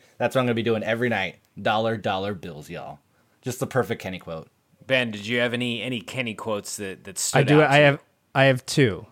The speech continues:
Speaker 3: So one was, uh, it's, he's talking to April, and, you know, he's asking her to,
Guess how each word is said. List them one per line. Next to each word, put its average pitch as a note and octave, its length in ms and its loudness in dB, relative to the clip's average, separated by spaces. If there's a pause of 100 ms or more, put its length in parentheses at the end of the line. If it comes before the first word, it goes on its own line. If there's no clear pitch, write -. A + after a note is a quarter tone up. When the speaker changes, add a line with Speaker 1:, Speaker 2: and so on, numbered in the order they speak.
Speaker 3:
So A#2 220 0
one D3 500 6
was, A#2 540 2
uh, A2+ 280 4
it's, - 320 -4
he's - 160 -10
talking C3 420 4
to B2+ 180 -4
April, A2+ 520 2
and, G2+ 340 -4 (480)
you B2+ 160 4
know, A#2+ 80 6
he's A#2 280 2
asking A2 400 -2
her G2 100 0
to, A2 40 -12